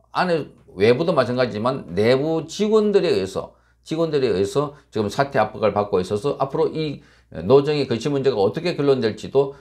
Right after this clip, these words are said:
어, 비상한 관심이 모아지고 있습니다. 자, 이 문재인 정권 들어서서, 어, 이 공정해야 할 기관들이 편파, 왜곡, 어, 한쪽에 편들고 있다는 이런 비판을 받아왔는데 속속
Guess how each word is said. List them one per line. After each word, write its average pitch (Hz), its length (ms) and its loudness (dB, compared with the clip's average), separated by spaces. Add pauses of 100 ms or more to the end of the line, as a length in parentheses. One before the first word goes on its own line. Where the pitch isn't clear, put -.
어, - 140 -16
비상한 113 400 -4
관심이 113 440 -4
모아지고 92 440 -2
있습니다. 64 440 -14 (300)
자, 73 320 -4 (680)
이 107 340 -2
문재인 139 360 2
정권 127 240 -2
들어서서, 110 760 0
어, 87 300 -2
이 95 260 -6
공정해야 151 540 2
할 117 120 0
기관들이 104 580 -2
편파, 127 640 2
왜곡, 127 500 2 (240)
어, - 180 -12
한쪽에 135 400 -2
편들고 170 360 0
있다는 135 500 0 (160)
이런 107 180 -4
비판을 113 380 -2
받아왔는데 98 580 0
속속 - 540 0